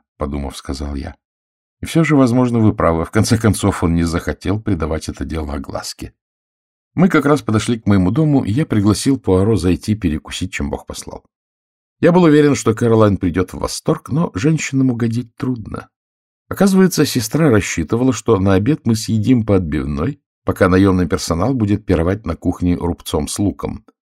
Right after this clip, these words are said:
Две отбивных на троих привели бы в замешательство кого угодно, но только не Кэролайн.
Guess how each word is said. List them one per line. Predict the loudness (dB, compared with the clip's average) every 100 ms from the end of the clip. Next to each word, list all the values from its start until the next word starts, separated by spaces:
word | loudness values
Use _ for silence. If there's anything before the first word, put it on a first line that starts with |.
| _ _
Две | -6 2 4
отбивных | 4 0 0 2 2 4 2 2
на | 0 0
троих | 0 0 2 2 -4 -10 -2
привели | 2 4 4
бы | 2 0
в |
замешательство | 0 0 0 -2 0 -2 -2 -4
кого | -2 0 2 2
угодно, | 0 0 0 0 -2
но | -4
только | -4 -6 -4
не | -6 -6
Кэролайн. | -8 -8 -8 -10 -12